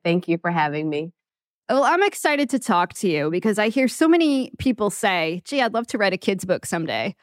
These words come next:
Speaker 2: But most people don't ever actually do it. But you did. You wrote this book called The Most Perfect You. And I know you've been marketing it, talking about it, and doing lots of author things that we do when books come out. But what kind of a response have you gotten?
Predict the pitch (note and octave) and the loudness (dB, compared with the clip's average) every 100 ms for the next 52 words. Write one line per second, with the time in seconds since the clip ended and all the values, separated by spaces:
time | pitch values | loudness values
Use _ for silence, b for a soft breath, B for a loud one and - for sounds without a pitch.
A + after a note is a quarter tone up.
0 | _ _ _ B3 F4 A4+ F4+ D4+ B3 C4 | _ _ _ 0 0 2 2 2 2 2
1 | A#3 G#3+ E3+ G#3+ - G#3+ G#3 F#3+ F3+ G3+ | 2 2 2 0 -4 -2 -2 -2 0 0
2 | F3 A#2+ _ - - C4 D4+ B3 D4 G3 | 2 -2 _ -8 -4 0 0 2 0 0
3 | E3 A#3+ C4 B3+ A#3+ - B3 - G3+ F#3+ | 0 0 2 2 0 0 -2 0 0 2
4 | G3+ G#3 B3+ - - A3+ A#3+ - A#3 - | 2 2 0 -6 -6 -4 -2 -4 -4 -6
5 | F#3 F#3 G3 C#3+ F3+ A3 B B B B | -2 0 0 0 -4 -6 B B B B
6 | - G3+ G3+ G#3 G#3 G#3 G3 - G3+ F#3+ | -2 0 2 0 0 0 -2 0 0 2
7 | F#3 - _ _ G#3+ A3+ C4+ C4 B3+ B3 | -2 -6 _ _ 0 0 2 2 2 0
8 | B3 A3+ A3+ A#3+ A#3 A3 A3 A3+ - - | 0 0 2 0 2 2 2 0 -4 -6
9 | G#3 G3 F#3 A3 G#3 G#3 G#3 F#3+ F#3 G3+ | -2 -2 2 2 2 0 0 0 0 2
10 | G3+ G3+ G3 G3+ G3+ F#3+ F#3+ G3 G3+ F#3+ | -2 -2 0 0 0 0 0 0 0 0
11 | F#3 G3+ - G#3+ G3 A3+ F#3+ F3 F#3 - | -2 -4 -4 0 2 2 0 0 -2 -2
12 | C#4 B B - C4+ F4+ D#4 C#4+ C#4+ - | -14 B B -6 0 2 2 2 2 2
13 | B3 D#4 C#4+ B3 A3 A#3+ A#3 E3+ | 0 2 0 0 0 0 -2 -6